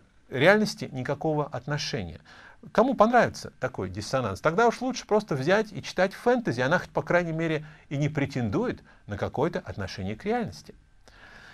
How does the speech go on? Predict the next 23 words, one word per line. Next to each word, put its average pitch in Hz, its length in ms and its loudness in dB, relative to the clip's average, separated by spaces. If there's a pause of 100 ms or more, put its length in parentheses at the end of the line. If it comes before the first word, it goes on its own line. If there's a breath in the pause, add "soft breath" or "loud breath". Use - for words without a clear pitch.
(140 loud breath)
Я 165 120 6
тоже - 200 2
не 147 80 6
родился 170 340 4
с - 80 -8
этой 101 200 -4
верой. 95 320 -4
Наоборот, 131 480 2
я 170 120 0
родился 165 360 -2
в - 20 -2
атеистической 120 580 -6
семье 123 380 -4
и 110 40 -2
помню, 139 320 -2
как 95 220 -2
моя 98 200 0
мама 113 260 2
иногда 101 300 -2
говорила 104 360 0
с 104 60 -8
тяжелым 110 400 -2
вздохом: 92 400 -2